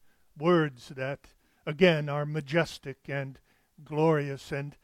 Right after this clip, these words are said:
exalting of our Lord Jesus. So let's look at the text together. We should notice verse one before we go any further.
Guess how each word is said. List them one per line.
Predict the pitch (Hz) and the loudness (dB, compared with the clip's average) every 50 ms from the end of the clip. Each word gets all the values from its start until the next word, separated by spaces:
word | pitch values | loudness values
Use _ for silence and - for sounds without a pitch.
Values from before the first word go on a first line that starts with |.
| _ _ - | _ _ -12
exalting | 156 151 139 127 127 151 156 165 160 147 _ - - 139 135 135 131 | -12 -12 -10 -8 -2 2 2 4 2 2 _ -8 -10 -10 -8 -8 -6
of | 135 139 131 - - _ _ _ _ _ _ - | -6 -8 -8 -10 -16 _ _ _ _ _ _ -10
our | 147 143 143 | -6 -6 -6
Lord | 135 139 139 139 139 123 | -4 -2 -4 -4 -4 -6
Jesus. | - 143 131 139 139 - - 135 - | -8 -12 -12 -12 -12 -10 -12 -12 -12
So | - - - 151 139 139 - _ _ _ _ _ _ _ _ | -10 -6 -2 -2 -2 -2 -4 _ _ _ _ _ _ _ _
let's | - 151 - - - | -6 -6 -6 -4 0
look | 170 175 - - | -2 -2 0 -2
at | 156 | -10
the | - - | -10 -10
text | - - - 151 147 - - - - - - _ _ _ _ _ | -10 -4 -4 -4 -4 -6 -14 -20 -20 -20 -20 _ _ _ _ _
together. | - - 135 131 147 147 151 143 131 127 123 - _ _ _ _ _ _ | -14 -14 -12 -6 -4 -4 -4 -4 -6 -12 -16 -18 _ _ _ _ _ _
We | - 202 190 | -2 0 2
should | - 254 240 | 4 6 8
notice | 196 233 226 214 185 170 - | 10 12 12 12 10 8 4
verse | - 165 180 175 - - | 2 4 4 4 4 2
one | 185 170 180 180 160 160 160 | 2 6 6 6 6 6 4
before | 151 175 - - 190 180 | 0 -2 2 6 6 6
we | 170 165 151 | 6 4 0
go | 143 147 170 170 170 | 2 4 6 6 6
any | 156 151 151 151 | 4 2 -2 -4
further. | - - - 185 190 185 151 135 135 160 | -4 -2 2 4 4 4 4 2 -4 -4